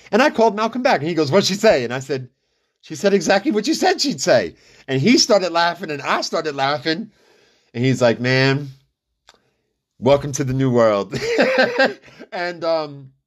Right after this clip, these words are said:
he picked up the phone twice when I called him. This is a famous person.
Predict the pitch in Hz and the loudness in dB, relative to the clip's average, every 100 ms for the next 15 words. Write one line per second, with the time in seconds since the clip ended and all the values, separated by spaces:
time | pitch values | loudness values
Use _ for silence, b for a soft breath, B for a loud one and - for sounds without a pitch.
0 | _ _ _ b b - - 247 262 202 | _ _ _ b b -6 -2 0 0 -4
1 | 143 220 151 - 143 92 - - _ _ | 0 0 0 -2 -2 -2 -8 -12 _ _
2 | _ _ _ _ - 123 117 110 117 95 | _ _ _ _ -6 -2 -2 0 0 0
3 | 80 65 _ _ _ _ _ _ _ _ | -10 -20 _ _ _ _ _ _ _ _
4 | b b b - 185 233 - - 156 127 | b b b 0 2 2 0 -4 -4 -4
5 | 131 131 _ _ _ _ _ _ _ _ | -8 -14 _ _ _ _ _ _ _ _
6 | _ 151 131 139 123 - 120 - 76 | _ -2 0 0 0 -4 -4 -4 -10